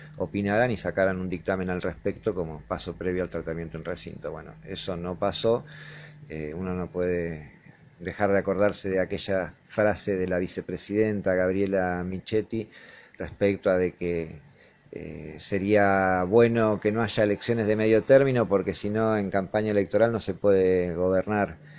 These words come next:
y legislar. Bueno, eh, en una oportunidad que pese a la campaña electoral la gente de su bloque tenía la oportunidad de legislar un poco, también decidió no hacerlo.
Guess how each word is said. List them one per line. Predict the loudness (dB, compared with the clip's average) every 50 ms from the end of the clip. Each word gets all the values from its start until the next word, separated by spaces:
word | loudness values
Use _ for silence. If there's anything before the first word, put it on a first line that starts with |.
| -20 -20 -20 -20 -20 -20 -20 -12 -8
y | -6 -4
legislar. | -4 -4 -6 -6 -2 2 4 4 4 2 0 -4 -10 -16 -20 -20 -12 -6
Bueno, | -2 -2 -2 -2 -4 -8 -12 -16 -14 -10
eh, | -8 -6 -4 -4 -4 -4 -6 -6 -8 -10 -10 -10 -10 -8 -8
en | -6 -4
una | -4 -2 -2
oportunidad | 0 0 0 0 0 0 -2 -2 0 2 4 4 6 4 4 2
que | 0 -4 -8
pese | -6 2 6 8 8 8 8 6 4
a | 4
la | 4 4 2
campaña | 0 -2 0 2 2 2 4 4 2
electoral | 2 2 2 2 2 4 6 6 6 4 2 -2 -10 -18 -20 -20 -20 -20 -20 -20 -18 -14 -12
la | -12 -10
gente | -6 -6 -6 -4 -2 -2
de | -2 -2 -2
su | -4 -4 -4 -2
bloque | 0 2 2 2 2 0 -6
tenía | -6 -6 -6 -4 -2 -2
la | -2 -2
oportunidad | -2 -2 -4 -6 -6 -6 -8 -6 -2 0 2 2 4 4
de | 2 2 0 -2 -2 -4 -8 -10 -10
legislar | -10 -10 -10 -8 -6 -2 0 0 0
un | 0 -2 -2
poco, | 0 0 0 2 2 2 2 2 0 -8 -20 -20 -20 -14 -10
también | -6 -4 -2 -2 -2 -2
decidió | -2 -4 -4 -4 -4 -4 -4 -4
no | -4 -6
hacerlo. | -6 -6 -4 -2 -2 -2 -2 -4 -4 -6